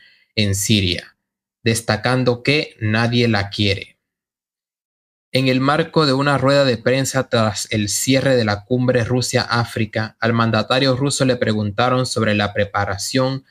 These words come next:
para este tipo de confrontación. "Siempre estamos listos para cualquier escenario, pero nadie lo quiere", respondió.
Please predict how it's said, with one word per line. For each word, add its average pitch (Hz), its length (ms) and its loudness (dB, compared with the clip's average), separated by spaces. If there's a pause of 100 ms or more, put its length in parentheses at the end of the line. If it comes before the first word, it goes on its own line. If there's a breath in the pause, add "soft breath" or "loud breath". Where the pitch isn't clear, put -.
(320 loud breath)
para 107 260 0
este 120 300 -2
tipo 123 320 0
de 110 100 0
confrontación. 101 920 -2 (680)
"Siempre 175 460 0
estamos 156 400 0
listos 151 380 0
para 113 260 -2
cualquier 113 400 0
escenario, 104 680 0 (340)
pero 117 220 2
nadie 123 280 2
lo 110 160 0
quiere", - 460 -4 (280)
respondió. 104 840 -2